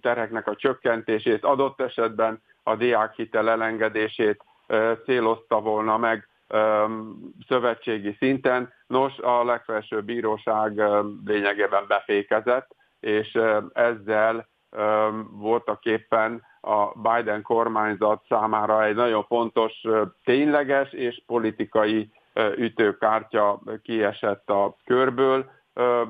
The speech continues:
az elnök, ö, jelezte, hogy megpróbálnak majd valami egyéb módon,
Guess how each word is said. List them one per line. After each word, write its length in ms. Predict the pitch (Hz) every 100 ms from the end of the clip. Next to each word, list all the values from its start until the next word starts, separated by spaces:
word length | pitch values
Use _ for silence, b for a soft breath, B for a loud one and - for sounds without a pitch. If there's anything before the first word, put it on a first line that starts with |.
| -
az 380 | - 139 135 131
elnök, 500 | 139 139 131 127 120 -
ö, 220 | 120 120 117 123
jelezte, 500 | 123 127 117 113 -
hogy 200 | 107 110
megpróbálnak 760 | 110 113 - 113 104 107 107 104
majd 240 | 110 104
valami 440 | 107 107 107 107 107
egyéb 420 | 123 113 113 110
módon, 600 | 110 113 110 110 110 104